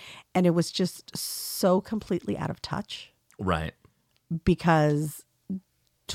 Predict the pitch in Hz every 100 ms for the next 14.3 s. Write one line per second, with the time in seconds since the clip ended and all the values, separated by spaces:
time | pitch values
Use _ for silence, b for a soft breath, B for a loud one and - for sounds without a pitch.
0 | - - - _ _ - 170 165 175 202
1 | 240 240 - - 202 196 - 180 214 220
2 | 175 135 139 - 165 156 143 147 - -
3 | _ _ _ _ _ _ _ 254 - _
4 | _ 175 165 160 160 156 - _ _ _
5 | _ _ _ _ _ _ _ _ _ _
6 | _ _ - 202 233 202 160 156 180 156
7 | 160 208 254 214 151 - 165 - 233 -
8 | 285 311 370 _ _ _ 113 101 98 -
9 | _ _ _ 170 151 175 - - - -
10 | - _ 120 160 233 123 113 123 _ _
11 | _ _ _ _ _ _ - 220 214 254
12 | 185 104 - 190 196 - 185 156 117 -
13 | - 208 180 175 190 175 143 151 156 147
14 | 131 208 -